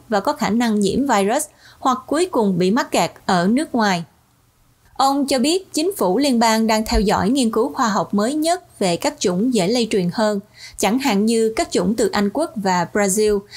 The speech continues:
và các quan chức có thể áp đặt các hạn chế mới mà không cần thông báo trước. Chính phủ tiếp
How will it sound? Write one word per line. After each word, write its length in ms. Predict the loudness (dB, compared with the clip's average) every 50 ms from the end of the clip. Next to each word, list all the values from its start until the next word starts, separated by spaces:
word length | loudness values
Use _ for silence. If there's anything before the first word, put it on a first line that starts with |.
| -12 -6 -4
và 80 | -2
các 160 | 0 0 -2 0
quan 180 | 0 0 0 0
chức 200 | 0 -2 -2 -2
có 100 | -2 -2
thể 200 | 0 0 -2 0
áp 260 | 0 0 -2 0 0
đặt 220 | 0 0 0 -2 -4
các 140 | -6 -4 -2
hạn 180 | -2 -2 -2
chế 160 | 0 0 0
mới 320 | 0 0 0 0 0 -2 -2
mà 140 | -2 -2 -4
không 240 | -4 -4 -2 -2 -2
cần 260 | -2 -2 -2 -2 -2
thông 200 | -2 -2 -2 0
báo 180 | 0 0 0 -2
trước. 280 | -2 -2 -4 -4 -4 -6 -12 _ _ _ _ _ _ _ -20 -20 -12 -4
Chính 200 | -2 -2 -2 -2
phủ 300 | -2 0 0 0 0 0
tiếp 200 | -2 -2 -4 -4